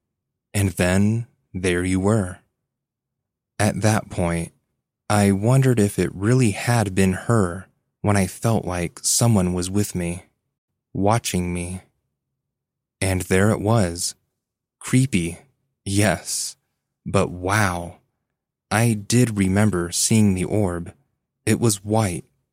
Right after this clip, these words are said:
but kind of transparent at the same time. I wonder if that had been her grandfather. But knowing she was a dark witch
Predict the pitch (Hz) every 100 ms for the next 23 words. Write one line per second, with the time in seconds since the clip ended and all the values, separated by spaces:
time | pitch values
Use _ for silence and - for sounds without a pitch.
0 | _ - 101 92 - - - 151 131 -
1 | 110 95 - - - 113 87 76 - 92
2 | - - 104 90 90 107 104 87 87 -
3 | _ _ _ _ _ _ _ _ _ _
4 | _ 95 95 92 101 110 101 90 90 -
5 | 98 95 107 110 101 104 107 92 95 92
6 | 101 107 - 90 90 87 92 - _ _
7 | _ _ _ - 95 90 - 98 104 123
8 | 127 107 - 98 92 92 90 90 87 90
9 | 104 123 - 85 - 170 - -